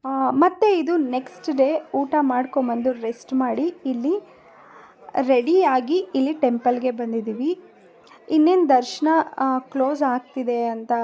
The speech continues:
ಹೇಳಿದ್ರು, ಹಾಗಾಗಿ ತುಂಬ ಅರ್ಜೆಂಟ್ ಅರ್ಜೆಂಟಾಗೆ, ಆ, ಟಿಕೆಟ್ನ ತೊಗೊಂಡು ನಾವಿಲ್ಲಿ,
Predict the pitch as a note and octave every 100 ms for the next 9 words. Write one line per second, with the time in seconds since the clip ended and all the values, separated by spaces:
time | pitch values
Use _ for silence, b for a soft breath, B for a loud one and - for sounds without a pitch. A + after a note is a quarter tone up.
0 | A#3 A#3 A3+ G#3+ B3 D#4 C4+ A#3+ A#3 C4+
1 | C4+ C4+ C#4 C4+ C4 C#4 C#4+ A#3 A3 B3+
2 | B3+ A#3 A3 A#3+ A#3+ A#3+ A3 C#4 F#4 b
3 | b b b b _ _ - B3 A#3 A#3
4 | C#4 D4 D#4 D#4 D4 B3+ A3+ B3+ B3 A#3
5 | A3+ A#3 C4 G4